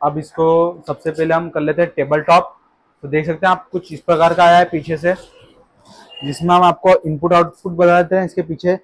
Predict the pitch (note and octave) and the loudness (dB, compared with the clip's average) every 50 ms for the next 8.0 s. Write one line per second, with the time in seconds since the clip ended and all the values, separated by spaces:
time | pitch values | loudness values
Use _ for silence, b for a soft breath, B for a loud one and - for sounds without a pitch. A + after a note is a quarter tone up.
0 | _ _ _ _ _ _ - E3+ E3 D#3+ - F3 F3 F3+ F3+ F#3 F3+ F3+ F3 E3 | _ _ _ _ _ _ 0 0 0 0 0 -2 -2 2 2 2 4 4 2 0
1 | - - F3+ E3+ - G3 G3 G3 F#3 F3 E3+ E3 G3 F3+ D3+ C#3 D#3 E3 F3+ F#3 | 0 -6 -8 -2 0 2 2 2 2 0 -2 -2 -2 -6 -4 0 2 2 4 4
2 | F#3 F#3 F3+ E3+ D#3+ E3+ F#3+ F#3 - F#3 F3+ E3+ E3+ F#3+ G3 G3 - b b b | 4 4 2 2 2 0 -2 0 2 0 0 2 2 0 -2 -2 -4 b b b
3 | b b b b - D3+ E3 F3 E3+ F3 F#3 F3 - F3+ E3 F3 F#3+ F#3+ - F#3+ | b b b b 4 4 6 6 6 4 4 4 4 2 4 4 2 2 2 2
4 | F#3+ F3+ F#3+ G3 G#3 G#3+ G#3 _ _ _ _ - D#3 D3+ D#3 D#3 D#3 D#3+ D#3+ D#3+ | 2 4 2 2 0 0 -2 _ _ _ _ 0 2 4 6 6 6 4 2 2
5 | D3+ D3+ D3 C#3 F3 F3+ F3 F3+ - F3+ E3+ E3+ E3 F3 F3+ F3+ E3+ E3+ - F3 | 0 -4 -2 0 -2 -2 0 0 2 4 4 4 2 2 -2 -2 -4 -4 -4 -6
6 | F3 E3+ E3+ F3 E3+ E3 - E3+ F3 F3 F#3 F#3 - _ _ _ _ - D#3+ F#3 | -6 -2 -2 -2 -2 0 2 2 2 2 2 0 -4 _ _ _ _ 0 0 0
7 | F3+ E3 D3+ F3+ F3+ - F3 E3+ D#3 E3+ E3 F3 F3+ F3+ F#3 F3+ - F3+ F#3 F#3 | 0 0 -2 -4 -2 -2 -2 -4 -2 -4 -2 -2 0 0 0 0 2 0 0 0